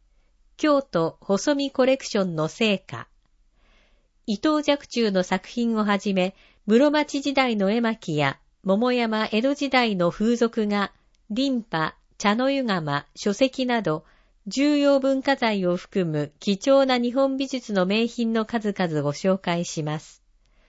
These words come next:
入館料、一般千二百十円、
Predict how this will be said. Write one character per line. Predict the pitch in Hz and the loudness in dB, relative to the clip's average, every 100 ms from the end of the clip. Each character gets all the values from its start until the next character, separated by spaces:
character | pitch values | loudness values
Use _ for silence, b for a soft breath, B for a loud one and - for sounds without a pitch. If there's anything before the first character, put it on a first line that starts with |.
| _ _ _ _ - | _ _ _ _ -4
入 | 226 294 | 0 0
館 | 294 285 269 240 | 0 -4 -2 -2
料、 | 175 151 139 165 _ _ - | 0 0 -2 -6 _ _ -6
一 | 202 196 - | -4 -4 -4
般 | 240 220 214 | -2 -2 -6
千 | - 285 277 | -2 0 0
二 | 233 | 0
百 | 220 214 220 | 0 0 -2
十 | 196 220 233 | -2 0 0
円、 | 220 185 139 | 0 -2 -6